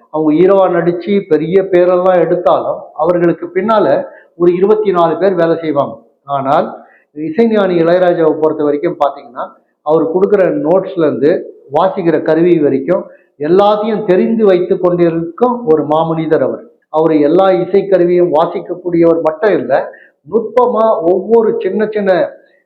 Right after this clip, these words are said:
விஷயங்கள், அதாவது சின்ன தவறு நடந்தா கூட அதை திருத்துறவரு, அதை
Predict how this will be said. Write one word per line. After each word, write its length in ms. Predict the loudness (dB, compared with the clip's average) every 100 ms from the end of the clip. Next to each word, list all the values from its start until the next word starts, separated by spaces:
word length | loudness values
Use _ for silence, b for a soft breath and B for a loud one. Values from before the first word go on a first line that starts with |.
| _
விஷயங்கள், 540 | -10 -2 0 0 -2
அதாவது 460 | 0 2 2 2 0
சின்ன 360 | -2 0 2 2
தவறு 360 | 2 2 0
நடந்தா 480 | 0 -2 0 2 2
கூட 360 | 0 -2 0 0
அதை 280 | -2 0 0 0
திருத்துறவரு, 680 | -2 0 0 2 2 0 -2 B
அதை 280 | -2 2 2